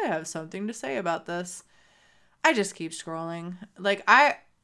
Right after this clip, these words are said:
I really just wanna use it more so for posting than I do anything. Uh, I think I had to go through a little bit of a baby phase there. I, you know, I'll admit it. I mean, this is the place to admit it, right?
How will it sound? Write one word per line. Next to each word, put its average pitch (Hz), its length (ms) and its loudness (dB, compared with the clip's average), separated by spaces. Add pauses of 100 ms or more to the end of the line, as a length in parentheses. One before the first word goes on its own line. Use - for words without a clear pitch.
(260)
I 214 120 6
really 233 380 2
just 220 240 -2
wanna 208 200 0
use 196 260 -4
it 180 140 -4
more 196 340 -4
so 208 300 -4
for 196 280 -10
posting 185 680 -6
than 175 180 -6
I 165 140 -8
do 175 280 -4
anything. 175 720 -8 (880)
Uh, 170 320 2
I 196 100 0
think 214 160 0
I 254 120 6
had 254 180 4
to 262 60 -4
go 214 260 2
through 196 580 -2 (280)
a 196 120 4
little 196 320 4
bit 208 300 0
of 208 140 -2
a 226 60 0
baby 185 320 0
phase 180 380 -4
there. 190 480 -4 (400)
I, 185 480 -6
you 180 160 -4
know, 175 120 -2
I'll 190 160 4
admit 254 240 0
it. 190 220 -2 (540)
I 190 60 -2
mean, 208 160 2
this 226 200 0
is 254 220 -6
the 240 80 -8
place 220 360 -2
to 214 80 -2
admit 185 200 -4
it, 139 140 -6
right? 151 320 -6